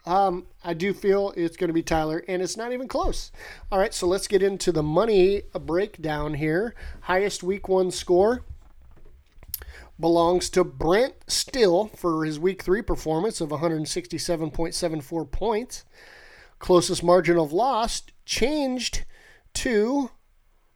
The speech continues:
uh, Brent for his point four point, or point four four point loss to Butters. So Butters, this is the second time he has handed a different person this re-, uh, award.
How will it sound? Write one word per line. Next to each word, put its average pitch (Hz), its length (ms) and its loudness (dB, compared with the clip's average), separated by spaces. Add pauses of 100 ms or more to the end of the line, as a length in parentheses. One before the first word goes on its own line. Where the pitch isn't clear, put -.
(320)
uh, 214 560 -6
Brent 208 720 0 (600)
for 185 240 2
his 175 260 6
point - 400 -4
four 226 440 0
point, 185 520 -2
or 160 240 -2
point 220 360 -4
four 208 280 2
four 190 320 -2
point 175 360 -2
loss 156 500 -6
to - 200 -4
Butters. 196 560 2 (320)
So - 160 -6
Butters, 180 380 4
this 214 180 2
is 208 100 -4
the 180 80 2
second 220 440 0
time 202 300 4
he 165 100 -2
has 170 200 0
handed 165 480 -2
a 175 120 0
different 180 420 2
person 151 560 0 (100)
this 165 300 2
re-, 147 220 -4 (100)
uh, 151 260 0
award. 151 520 4